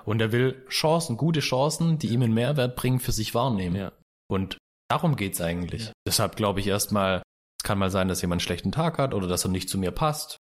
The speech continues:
Speaker 1: Völlig in Ordnung. Aber das heißt ja nicht, dass deshalb mein Angebot schlecht ist,
Speaker 2: Ja, genau.
Speaker 1: sondern das kann auch ganz
Speaker 2: Das
Speaker 1: andere Gründe haben.
Speaker 2: Ja, sprichst du einen schönen Punkt an, weil es ist viel halt auch Mindset. Weil dann, du musst halt damit rangehen,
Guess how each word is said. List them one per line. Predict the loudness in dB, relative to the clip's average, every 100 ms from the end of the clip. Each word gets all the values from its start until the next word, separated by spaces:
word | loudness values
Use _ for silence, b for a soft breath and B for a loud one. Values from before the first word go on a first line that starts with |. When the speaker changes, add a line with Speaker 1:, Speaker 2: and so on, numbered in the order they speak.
| _ -18
Speaker 1:
Völlig | -4 0 2
in | 0
Ordnung. | 0 -2 -4 -4 -10 _ _ _ _ _ _
Aber | -6 -4
das | -2
heißt | -2 -2 0
ja |
nicht, | 0 0 -2
dass | -2
deshalb | -2 -2 0
mein | 0
Angebot | 0 -2 -6
schlecht | -8 -8 -6
ist, | -2
Speaker 2:
Ja, | 0 2
genau. | 2 0
Speaker 1:
sondern | 0 -2
das | -6 -6
kann | -4 -4
auch | -2
ganz | -2
Speaker 2:
Das | 0
Speaker 1:
andere | 0 0
Gründe | -4 -6
haben. | -4 0
Speaker 2:
Ja, | 2
sprichst | 2 2 2
du | 2
einen |
schönen | 2 2 0
Punkt | -2 0
an, | 2
weil | 2 4
es | 2
ist | 0
viel | 2 2
halt | 2
auch | 0 0
Mindset. | 0 2 -2 -4 -10 -4
Weil | -2 0
dann, | 0 0 0
du | 0 2
musst | 4 4
halt | 4
damit | 4 2 2
rangehen, | 4 4 4 2 0